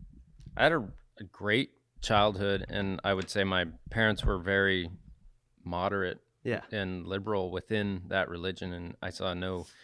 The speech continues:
Speaker 1: issue with it. But again, I wasn't growing up gay in a,
Speaker 2: Mm.
Speaker 1: in a belief system that painted me as being simply wrong.
Speaker 2: Mm-hmm.
Speaker 1: 'Cause then the danger is that within that,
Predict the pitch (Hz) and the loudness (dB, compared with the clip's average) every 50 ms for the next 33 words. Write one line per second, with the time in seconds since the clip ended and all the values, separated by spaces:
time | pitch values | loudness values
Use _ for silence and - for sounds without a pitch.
0 | - - - - - - 131 123 - - 131 117 104 104 92 - 101 95 - 92 | -20 -20 -20 -6 0 2 4 4 4 2 0 2 2 0 0 0 -2 -4 -4 -2
1 | 101 95 - - - 95 92 98 98 90 87 90 90 90 92 90 87 87 87 87 | -2 -4 -4 -4 -8 -6 -2 -2 0 0 -2 -2 -2 -4 -4 -4 -4 -6 -8 -8
2 | - _ _ _ _ - 98 95 92 90 87 85 87 - - - - 98 95 92 | -10 _ _ _ _ -8 -6 -4 -4 -4 -4 -6 -8 -10 -12 -8 -4 -2 0 0
3 | 90 87 87 85 - 85 87 90 - 113 110 107 101 98 101 - - 90 85 73 | 0 -2 -2 -6 -8 -8 -8 -6 -4 -2 -2 -4 -4 -6 -8 -10 -8 -6 -6 -6
4 | - - _ - 98 95 107 107 - - - 104 92 - - - 95 92 90 85 | -8 -10 _ -8 -6 -4 -2 -4 -4 -4 -4 -6 -6 -6 -6 -8 -6 -6 -6 -6
5 | 82 92 90 78 - - - - - - _ _ _ _ - - 95 95 87 - | -6 -4 -4 -4 -4 -6 -10 -16 -20 -20 _ _ _ _ -12 -8 -8 -8 -6 -8
6 | 95 87 92 90 90 87 85 82 - 95 90 87 82 82 80 80 - - 92 90 | -8 -8 -8 -6 -6 -6 -6 -8 -8 -8 -6 -6 -6 -8 -8 -10 -12 -12 -12 -10
7 | - - 87 82 85 90 95 98 90 78 76 78 78 - _ _ - 120 117 110 | -8 -8 -10 -8 -6 -2 0 0 0 -2 -2 -6 -8 -10 _ _ -8 -6 -4 -4
8 | 110 104 104 104 - _ _ _ - 123 95 87 107 104 98 104 104 95 85 110 | -2 -4 -4 -6 -8 _ _ _ -4 -4 -4 -2 -2 -2 0 0 0 0 2 2
9 | 110 110 110 95 101 101 92 80 - 98 95 - - - 104 107 - - 110 110 | 2 4 2 2 0 0 0 2 2 4 4 2 2 -2 -6 -6 -4 -2 0 0
10 | 107 107 104 104 101 98 95 90 - | 2 2 2 2 4 4 4 2 0